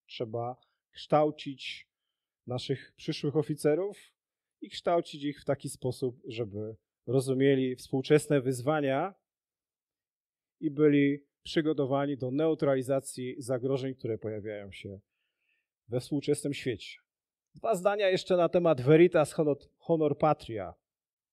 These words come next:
Moim zdaniem, e, bardzo istotnej, zasadniczej triady w naszej akademii. Kiedy byłem pierwszy raz na Uniwersytecie Harvarda, zobaczyłem, że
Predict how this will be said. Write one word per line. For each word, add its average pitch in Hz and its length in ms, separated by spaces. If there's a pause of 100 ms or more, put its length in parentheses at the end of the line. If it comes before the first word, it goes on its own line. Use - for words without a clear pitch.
(420)
Moim 117 360
zdaniem, 123 480 (1080)
e, 117 480
bardzo 127 840 (880)
istotnej, 139 480
zasadniczej 127 560
triady 120 480
w 110 40
naszej 107 340
akademii. 87 560 (760)
Kiedy 156 200
byłem 226 220
pierwszy 208 300
raz 160 400
na 131 140
Uniwersytecie 131 640
Harvarda, 95 680 (1500)
zobaczyłem, 147 680
że 131 520